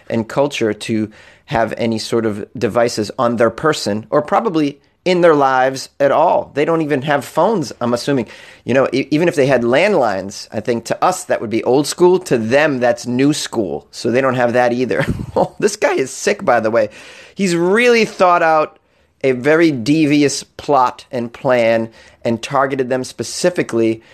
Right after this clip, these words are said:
to get away with exposure. He really loves exposing himself to people, which is a sick thing to do. I don't know anyone who likes that. I can't stand it myself. There's been some people in the news recently, celebrities in particular, even comedians,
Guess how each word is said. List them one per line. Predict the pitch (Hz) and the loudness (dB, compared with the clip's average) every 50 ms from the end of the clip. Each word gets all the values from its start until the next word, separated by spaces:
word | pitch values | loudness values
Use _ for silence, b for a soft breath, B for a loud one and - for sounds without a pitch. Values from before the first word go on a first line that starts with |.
| b b b - | b b b -4
to | - 175 | -4 0
get | 165 233 240 | 2 2 4
away | 254 240 233 240 240 | 4 4 4 4 4
with | 233 240 202 | 4 2 -2
exposure. | 226 - - - - - 214 214 156 120 90 85 117 | -2 -6 -4 -2 0 2 2 2 0 -2 -4 -6 -4
He | 117 175 214 196 | -4 -2 -2 0
really | 185 208 214 220 226 220 | 2 2 4 4 6 6
loves | 208 202 190 185 180 175 160 - | 6 6 6 4 2 -2 -6 -6
exposing | - 156 - - - 160 156 151 143 151 143 | -8 -8 -8 -4 0 0 2 2 0 0 0
himself | 139 127 - - 127 120 117 | -2 -2 0 2 2 2 2
to | - 117 | 0 -6
people, | - - 120 104 - 113 113 | -4 -4 -6 -2 -2 -2 0
which | 117 127 - | -2 -2 -2
is | 160 139 139 | -4 -4 -4
a | 151 | -6
sick | - - - 190 180 - | -6 -4 -4 -4 -4 -4
thing | - 170 160 160 | -4 -2 -2 -2
to | 139 151 | -2 -2
do. | 131 131 160 160 131 104 95 | -2 0 0 2 2 0 0
I | 98 113 | 0 0
don't | 120 127 127 | 0 0 0
know | 127 123 | 0 0
anyone | 123 127 131 127 123 120 | 0 0 0 -2 -2 -2
who | 120 113 | -2 -2
likes | 113 110 104 101 - | 0 0 0 -2 -2
that. | - 117 113 131 - B B B B B B B B _ | -2 0 0 0 -4 B B B B B B B B _
I | 113 117 123 | -2 -2 -2
can't | - - 127 113 - - | 0 -2 -2 -4 -4 -4
stand | - - 110 104 107 113 | -4 -4 -2 -2 -2 -2
it | - | -2
myself. | 110 107 101 95 - - 123 120 120 - b b b b b b b b b _ | -2 -2 -2 -2 0 0 0 0 0 -2 b b b b b b b b b _
There's | - 151 147 | -4 -4 -2
been | - 180 170 | 0 -2 -2
some | 170 160 147 | 0 -2 -2
people | 143 165 143 147 151 143 110 - - _ _ _ _ _ _ _ _ - | -2 0 0 2 0 0 0 -4 -10 _ _ _ _ _ _ _ _ -4
in | 139 139 | -2 0
the | 131 127 | 0 0
news | 131 139 143 135 120 104 | 0 0 0 0 0 -2
recently, | 131 143 139 - 135 98 107 123 123 | -2 -2 -2 -2 -4 -4 -4 -4 -4
celebrities | 117 - - 143 143 156 151 131 139 131 131 117 127 | -4 -2 -2 2 4 4 4 4 2 0 0 -2 -4
in | 123 113 | -4 -4
particular, | 123 - - 127 - - 127 120 117 120 120 123 120 - | -6 -4 -4 -4 -2 -2 -2 0 0 0 0 -2 -4 -4
even | 156 185 190 185 151 139 | -6 -2 -2 -2 -2 -4
comedians, | - - 127 120 139 170 180 165 117 104 107 107 107 - - - | -4 -6 -4 -2 0 0 0 0 -2 -2 -4 -6 -8 -12 -18 -20